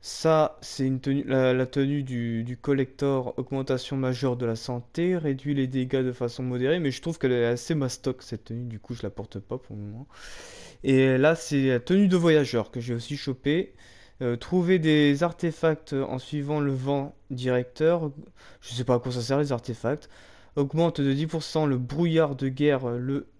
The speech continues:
levé sur la carte quand vous voyagez. Du coup, bah, euh, avec une tenue comme ça, ça permet d'a-, d'avoir un,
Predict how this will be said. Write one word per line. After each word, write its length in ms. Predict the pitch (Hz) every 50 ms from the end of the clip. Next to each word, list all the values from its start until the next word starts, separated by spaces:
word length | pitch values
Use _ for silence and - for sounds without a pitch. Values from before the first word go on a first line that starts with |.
| - -
levé 400 | 135 139 143 143 135 139 143 135
sur 160 | - 139 127
la 100 | 120 117
carte 440 | 117 - 151 135 131 - - - 117
quand 160 | - - 120
vous 140 | 120 120 120
voyagez. 680 | 120 123 117 117 117 113 113 - 135 143 160 190 - _ - - - - - - - - _ - _ - - - - - _ -
Du 140 | 117 110
coup, 140 | 104 - 135
bah, 160 | 131 123 113
euh, 920 | 107 107 104 107 104 104 107 104 104 101 101 101 101 104 101 101 78 65
avec 240 | 90 113 113 113 -
une 160 | 120 117 110
tenue 300 | 110 - - 117 117 120
comme 220 | 113 - 127 120 117
ça, 140 | - 131 127
ça 200 | - - 113 -
permet 340 | - 117 113 120 127 127
d'a-, 320 | 123 120 120 110 104 107 107
d'avoir 460 | 117 113 110 110 123 120 117 117 117
un, 180 | 107 98 -